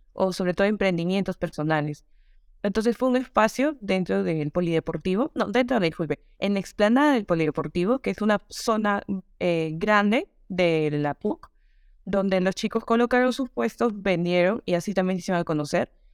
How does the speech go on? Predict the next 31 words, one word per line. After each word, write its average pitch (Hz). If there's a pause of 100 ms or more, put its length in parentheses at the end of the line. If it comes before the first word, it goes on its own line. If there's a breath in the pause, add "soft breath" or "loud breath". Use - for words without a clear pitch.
(360)
Eh, 180
hubieron 214
personas 196
de 190
diferentes 180
especialidades, 175
de 175
pintura, 175
de 170
grabado, 160 (160)
de 175
diseño 170
gráfico, 165 (220)
se -
podían 190
ver 185
sus -
trabajos 165
personales. 170 (300)
Aparte 190
también 175
se 190
hizo, 180 (440)
eh, 151 (240)
un 247
puesto 226
llamado 180
la 190
Galería 156
de 170
Concretito. 156